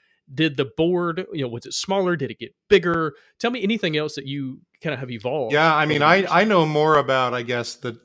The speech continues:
Speaker 2: the changes from version one to the current version than I can remember about the ori-, initial design. The initial design phase was probably, like, three weeks. Um,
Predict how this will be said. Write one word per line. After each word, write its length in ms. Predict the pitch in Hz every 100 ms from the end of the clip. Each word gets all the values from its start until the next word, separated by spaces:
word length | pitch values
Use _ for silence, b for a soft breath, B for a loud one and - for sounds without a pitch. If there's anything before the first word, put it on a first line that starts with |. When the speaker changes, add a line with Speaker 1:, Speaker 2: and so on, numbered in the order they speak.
| -
Speaker 2:
the 100 | 117
changes 380 | - 147 131
from 180 | - 123
version 360 | 117 127 135 120
one 180 | 120 117
to 100 | 113
the 100 | 101
current 280 | - 127 107
version 300 | 104 - 107
than 120 | 107
I 80 | 104
can 120 | 113
remember 280 | 113 117 110
about 260 | 104 101
the 100 | 104
ori-, 180 | 104 127
initial 300 | - 131 -
design. 340 | 110 110 117 113 b b b
The 60 | 170
initial 220 | 220 185
design 400 | 147 135 139 151
phase 320 | - 120 107
was 140 | 107
probably, 400 | - 127 131 120
like, 180 | 110 101
three 220 | - 120
weeks. 400 | 113 110 98 - _ _ _ _ _ -
Um, 440 | 117 113 104 104